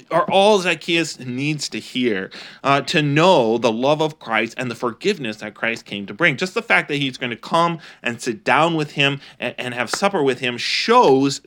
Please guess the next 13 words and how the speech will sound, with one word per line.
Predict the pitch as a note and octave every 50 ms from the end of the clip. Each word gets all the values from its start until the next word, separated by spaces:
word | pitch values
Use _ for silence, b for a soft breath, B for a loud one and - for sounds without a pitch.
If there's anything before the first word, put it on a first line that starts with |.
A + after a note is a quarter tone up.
| _
to | - - A3 A3 A3+
Zacchaeus, | F#3 G3 E3+ E3 D3+ - - G3 D#3+ A#2+ G#2+ G2+ A2+ - B B B B B B
uh, | - C3 C3 B2+ B2+ _
Christ's | - - D#3+ D3+ E3 D#3+ D3+ - - _ - -
love | B2+ C3 C#3+ D#3 E3 E3 D#3
and | - B2+ B2 A#2 G#2+ G#2+
willingness | B2 C#3 E3 F3 D#3+ C3 A2+ A#2+ A#2+ - -
to | - - A#2
forgive | - - G#2+ G#2+ G#2 G2 F#2+ A#2 C3 C#3 C3 A2+ G2 G2 G2 B B B B B B B
and, | - B2 -
and | - B2+ B2 A2 -
to | A2+
heal. | G#2+ - - - - D#3 F3 E3+ D3 A#2 G2 F2 - -